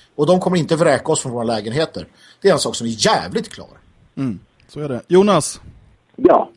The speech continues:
Speaker 2: Välkommen in. Nu är du med oss via telefon. Vi får se. Hoppas det fungerar bra. Ja,
Speaker 3: Ja,
Speaker 2: så.
Speaker 3: det kan inte gärna fungera sämre än <laughs> det har gjort,
Speaker 2: Nej, precis.
Speaker 3: eh, de senaste minuterna. Så
Speaker 2: Mm.
Speaker 3: att, eh, ja, jag hör er helt okej. Jag hoppas att jag hörs, eh,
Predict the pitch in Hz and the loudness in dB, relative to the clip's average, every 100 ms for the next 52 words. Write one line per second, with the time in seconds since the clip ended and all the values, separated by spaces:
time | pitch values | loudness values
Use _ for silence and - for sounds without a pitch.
0 | _ 143 143 131 147 147 139 120 123 151 | _ -2 -2 0 0 2 2 0 2 2
1 | 156 151 147 139 151 139 151 147 - 139 | 4 6 4 4 2 0 0 -2 2 2
2 | 117 120 131 - 127 - - 143 143 139 | 2 -2 -4 -4 -6 -8 -12 -8 -8 -6
3 | 139 139 135 139 131 - _ - - - | -6 -2 -2 0 0 -2 _ -20 -20 -20
4 | - - - - 151 170 170 147 - 151 | -20 -18 -8 4 6 8 6 4 2 2
5 | - 160 147 151 160 147 135 - 160 143 | 4 4 4 2 6 6 6 4 4 6
6 | 143 135 131 - - - - - - - | 4 4 0 -6 -14 -20 -16 -16 -8 0
7 | 127 139 127 143 127 - - - - - | 4 6 6 6 6 2 -12 -20 -16 -6
8 | 131 117 113 117 117 110 - - - - | -4 -2 0 4 4 4 0 -16 -20 -20
9 | - - - 120 131 123 - 135 117 92 | -20 -12 -6 2 2 4 4 4 2 2
10 | 95 87 - - 104 98 - 107 104 98 | 0 -2 -6 0 2 2 2 4 4 2
11 | - _ - - _ _ - - 139 180 | -6 _ -20 -20 _ _ 0 2 6 6
12 | 175 165 123 139 139 120 107 117 110 143 | 6 8 8 6 6 2 2 0 4 4
13 | 127 117 117 - - 101 104 101 98 - | 4 2 0 -4 -4 -2 0 4 4 2
14 | - 104 95 | -2 2 2